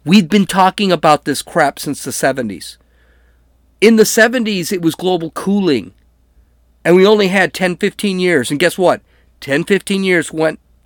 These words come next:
came and went. Then in the early ni-, in the late eighties or early nineties, they talked about global warming. We're all gonna die by two thousand two, two thousand one. Two thousand two, two thousand one came and went.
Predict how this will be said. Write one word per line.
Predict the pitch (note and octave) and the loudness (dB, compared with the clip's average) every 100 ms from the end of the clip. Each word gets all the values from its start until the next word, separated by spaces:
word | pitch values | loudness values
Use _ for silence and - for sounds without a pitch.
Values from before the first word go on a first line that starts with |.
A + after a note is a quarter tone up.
| _ - | _ -8
came | F3+ F3+ F3 | -4 -2 -2
and | E3+ | -2
went. | E3+ B2+ - - _ _ _ _ _ _ _ _ _ - | -2 -2 -6 -18 _ _ _ _ _ _ _ _ _ 0
Then | F3 G#3+ | 2 4
in | G#3+ G3+ | 2 0
the | - | -2
early | F3+ F#3+ G#3+ G#3+ | 2 4 4 2
ni-, | F#3+ G3 - | -2 -2 -2
in | F3+ | -4
the | F3+ E3 E3 | -2 -6 -4
late | E3 F#3+ - | -2 -2 -2
eighties | F#3 G3+ E3+ C3+ | -6 -4 -4 -4
or | E3 - | -6 -2
early | G3 G3 G3 | 0 0 -2
nineties, | F#3+ A3 F#3 D#3 | 0 0 0 -2
they | - D3+ | -2 -2
talked | F#3+ E3+ E3 | 0 -2 0
about | F#3 E3 | 0 0
global | D#3 F3+ F#3+ F#3 | 0 0 0 0
warming. | F#3+ G#3+ G3+ B2+ F3+ _ _ _ _ _ _ - | 4 4 4 0 -4 _ _ _ _ _ _ 2
We're | E3+ | 6
all | G3 | 6
gonna | G#3+ A3 G3 | 4 0 2
die | G3+ F3+ | 2 2
by | E3+ | 0
two | - G#3+ | -4 -4
thousand | G3 F#3+ E3+ D#3+ | 0 0 -2 -6
two, | - G3+ C3+ | -4 -4 -4
two | - | -6
thousand | F#3 F#3 D#3+ E3+ | -2 -2 -2 -4
one. | D#3+ F#3+ C3 G2 _ _ _ _ _ _ _ _ _ _ _ | -2 0 0 -4 _ _ _ _ _ _ _ _ _ _ _
Two | B2 | -10
thousand | A2 C3 C3 D#3+ | -4 -4 -4 -2
two, | G3+ G3+ | 0 0
two | A3 | 2
thousand | G#3+ G#3+ F#3+ G#3+ | 4 4 4 4
one | G#3+ A3 | 4 4
came | G#3 A3 A3 | 2 2 2
and | A3 | 4
went. | A#3+ D3+ - | 4 2 -2